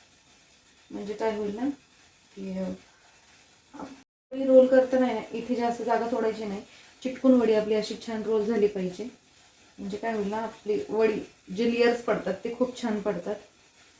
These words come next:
आणि तुम्ही पाहू शकता, हे बघा, आपली वडी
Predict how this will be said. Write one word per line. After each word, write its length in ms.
आणि 140
तुम्ही 240
पाहू 260
शकता, 340
हे 120
बघा, 320
आपली 260
वडी 280